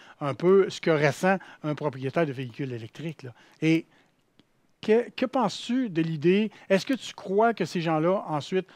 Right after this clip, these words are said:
auraient avantage à poursuivre dans ce genre d'initiative-là ? Et qu'est-ce qu'on pourrait leur dire dans ce sens-là, dire de,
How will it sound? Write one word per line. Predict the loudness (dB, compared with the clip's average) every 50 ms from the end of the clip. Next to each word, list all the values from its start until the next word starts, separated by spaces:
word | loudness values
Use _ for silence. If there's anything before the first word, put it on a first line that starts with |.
| -14 -6
auraient | -2 2 4 6
avantage | 6 6 6 4 2 2 2 0 0 -2
à | -6
poursuivre | -6 -6 -8 -6 -6 -4 -2 0 0 0 -2
dans | -4 -6
ce | -6 -6
genre | -6 -2 -2 0 0 -2 -4 -6 -12 -20 -20 _ -4
d'initiative-là ? | -2 0 2 2 0 0 0 -2 -2 -2 -2 -2 -2 0 0 0 0
Et | 0 0
qu'est-ce | -2 -4 -2 -4
qu'on | -6 -6
pourrait | -4 -2 0 0
leur | 0 -2 -4
dire | -4 -4 -4 -4 -6 -8 -12 -18 -20 -20 _ -6
dans | -4 -4 -4
ce | -4 -4
sens-là, | -4 -4 -4 -4 -4 -4 -4 -4
dire | -6 -8 -10 -10
de, | -10 -12